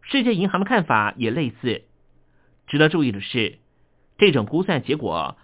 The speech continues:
不但是另一个常识化的方向。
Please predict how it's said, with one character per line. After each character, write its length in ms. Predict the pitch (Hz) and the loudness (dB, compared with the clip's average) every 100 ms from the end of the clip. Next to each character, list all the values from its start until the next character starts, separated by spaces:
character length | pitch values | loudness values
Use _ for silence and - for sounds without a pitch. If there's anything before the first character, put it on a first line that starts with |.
| - | -2
不 140 | 185 | 0
但 200 | 247 208 | 2 0
是 160 | 160 160 | -2 -2
另 200 | 214 151 | -2 -2
一 120 | 151 | 0
个 160 | 147 | 0
常 380 | 123 - 107 120 | -2 -4 -4 -2
识 180 | 180 185 | -2 -4
化 200 | 175 - | -2 -2
的 40 | |
方 160 | - 185 | -2 -4
向。 340 | 196 131 - | 0 -2 -2